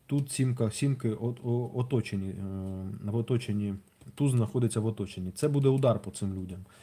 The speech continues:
І зло випадає пусте. От, значить, зло буде покаране. Тут прямо т-, суд-, судовий цей процес, прямо оці всі, е,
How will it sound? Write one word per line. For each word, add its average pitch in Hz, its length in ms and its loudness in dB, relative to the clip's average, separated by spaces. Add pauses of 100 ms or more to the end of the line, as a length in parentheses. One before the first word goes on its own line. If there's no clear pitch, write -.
(220)
І 123 100 4
зло 135 240 10
випадає 117 480 6
пусте. 98 440 0 (1000)
От, 104 320 -2 (120)
значить, 123 760 4
зло 127 280 6
буде 139 200 8
покаране. 139 500 6
Тут 151 240 2 (100)
прямо 151 560 6 (160)
т-, 123 140 -8
суд-, 123 400 0
судовий 127 460 6
цей 117 180 4
процес, 143 1040 4
прямо 110 600 4
оці 113 400 0
всі, 113 500 2
е, 104 40 -2